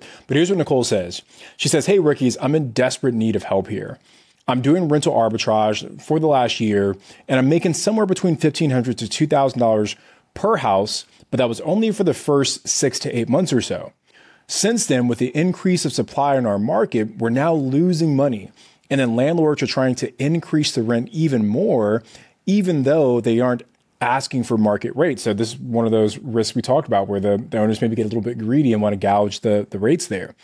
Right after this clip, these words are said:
We still have significant debt from each home because we use the profits to open even more. What should we do? Option one, my partner just wants to sell everything off and move on. We'll still owe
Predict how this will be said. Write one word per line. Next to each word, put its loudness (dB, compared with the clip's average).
We 2
still 2
have 2
significant 0
debt 0
from -6
each 0
home 0
because 0
we 2
use 4
the -2
profits -2
to -6
open -2
even 0
more. -4
What 0
should 0
we 2
do? -2
Option 0
one, 0
my 0
partner 0
just -4
wants -2
to -4
sell 0
everything 0
off 0
and 0
move 2
on. 2
We'll 0
still 0
owe 2